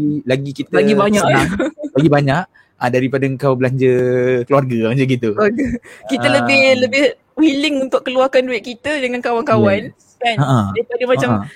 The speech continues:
Speaker 2: contoh kalau isteri kata, "Ah, you boleh tak? I ingin nak makan ni." "Eh, hari tu kan dah makan."
Speaker 1: Ah.
Speaker 2: Oh, kita tu pun kalau
Speaker 1: <laughs>
Speaker 2: member
Speaker 1: Macam
Speaker 2: kita.
Speaker 1: gitu.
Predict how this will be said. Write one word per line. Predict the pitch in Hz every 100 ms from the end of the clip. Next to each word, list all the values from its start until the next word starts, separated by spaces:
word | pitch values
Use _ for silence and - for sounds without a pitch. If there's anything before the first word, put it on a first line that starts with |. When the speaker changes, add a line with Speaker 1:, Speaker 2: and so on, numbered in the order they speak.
| -
Speaker 2:
contoh | - 240 262
kalau | 240 240
isteri | 247 269
kata, | 262 269
"Ah, | 262 214 175 -
you | - 269 269
boleh | 254 277
tak? | 208 202
I | 262
ingin | 226 269
nak | 226
makan | 233
ni." | 233 _ -
"Eh, | 508 220 208
hari | - 359
tu | 480
kan | 523
dah | 359 311
makan." | 202 196 277
Speaker 1:
Ah. | 214
Speaker 2:
Oh, | 190 196
kita | 262 -
tu | 254
pun | 294
kalau | 381 294
Speaker 1:
<laughs> | 285 -
Speaker 2:
member |
Speaker 1:
Macam | -
Speaker 2:
kita. | 110
Speaker 1:
gitu. | 107